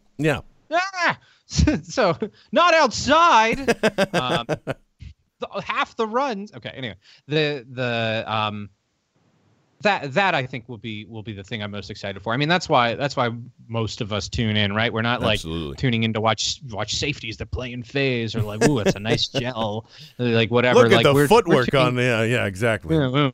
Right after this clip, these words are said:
Speaker 2: God, oh, look at that, flip his hips. Oh my God.
Speaker 1: <laughs>
Speaker 2: Uh, uh, we're, we're tuning in to watch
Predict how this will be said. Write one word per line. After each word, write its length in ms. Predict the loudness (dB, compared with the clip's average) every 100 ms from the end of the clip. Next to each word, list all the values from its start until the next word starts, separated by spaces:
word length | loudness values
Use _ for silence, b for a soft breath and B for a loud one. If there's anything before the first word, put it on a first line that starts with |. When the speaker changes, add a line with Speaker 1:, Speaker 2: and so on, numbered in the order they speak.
| -2
Speaker 2:
God, 260 | 0 2 2
oh, 140 | 0 -2
look 160 | -6
at 80 | -6
that, 120 | -8
flip 240 | -8 -6 -2
his 120 | -2
hips. 280 | 0 -2 -2
Oh 120 | -10 -12
my 200 | -12 -10
God. 460 | 0 2 2 2 -2 0
Speaker 1:
<laughs> 260 | -2 -2 2
Speaker 2:
Uh, 340 | 2 2 0 -12 _ -4
uh, 420 | 0 2 2 0 -4 _ -6
we're, 280 | 2 4 4
we're 220 | 4 2
tuning 320 | 4 -2 0
in 140 | 0 0
to 80 |
watch 400 | 2 2 2 -4